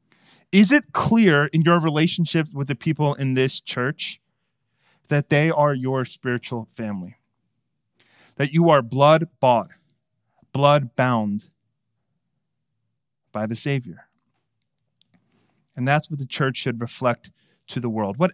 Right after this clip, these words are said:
evidence of family life is there in your relationships to one another? Friends, yes.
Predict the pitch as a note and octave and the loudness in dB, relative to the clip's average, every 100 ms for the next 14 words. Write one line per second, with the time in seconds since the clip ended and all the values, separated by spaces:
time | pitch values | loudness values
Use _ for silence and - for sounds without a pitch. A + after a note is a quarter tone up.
0 | - C#3+ D3+ D3 C#3+ B2+ C#3 B2+ C3 A#2+ | -4 -4 -2 -4 -6 -8 -6 -6 -4 -2
1 | A#2 A#2 A2+ - C#3 A#2+ A#2 G#2+ G#2 - | -2 -2 -6 -10 -8 -6 -4 -4 -6 -10
2 | _ A#2 B2 A2+ G#2+ A2 - A2 A2+ - | _ -6 -4 -4 -6 -10 -12 -12 -14 -14
3 | - _ _ G#2 G2+ G2 - - _ _ | -20 _ _ -12 -10 -10 -14 -20 _ _
4 | _ _ _ _ _ _ _ _ _ _ | _ _ _ _ _ _ _ _ _ _
5 | _ _ _ _ - A#2+ B2 D3 E3 D#3 | _ _ _ _ -10 -4 -2 -2 -2 -4
6 | - _ _ _ D3 D3 - - - | -12 _ _ _ -8 -8 -10 -20 -20